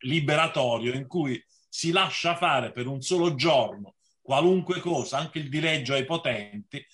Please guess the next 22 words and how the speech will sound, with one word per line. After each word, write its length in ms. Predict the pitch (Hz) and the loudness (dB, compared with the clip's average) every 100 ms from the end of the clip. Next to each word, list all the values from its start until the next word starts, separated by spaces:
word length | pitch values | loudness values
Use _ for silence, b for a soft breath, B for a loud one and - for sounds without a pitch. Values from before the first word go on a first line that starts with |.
| b b | b b
tanto 280 | 196 156 131 | -2 0 0
è 40 | |
solo 260 | 143 185 185 | 0 4 4
per 140 | 170 | 6
un 100 | 190 | 4
giorno, 360 | 185 139 123 120 | 4 2 2 0
poi 200 | 139 151 | -6 -4
noi 140 | 147 | -2
dopo 280 | 131 131 113 | -2 -4 -8
continuiamo 540 | - 131 139 147 135 131 | -10 -8 -6 -6 -4 -4
a 60 | |
essere 320 | 127 - 139 | -6 -8 -8
potenti 580 | 139 180 131 113 110 - - b b | -6 -6 -6 -10 -12 -18 -20 b b
e 140 | 170 | -8
quelli 260 | - 139 135 | -4 -4 -2
continuano 520 | 123 120 117 117 110 | -4 -4 -4 -4 -4
a 120 | 110 | -6
essere 220 | 117 - _ - 117 | -8 -10 _ -14 -10
i 40 | 110 | -8
nostri, 460 | 117 113 - 107 95 b | -8 -10 -12 -14 -14 b
come 200 | b 123 | b -4
dire, 240 | 110 95 | -2 -4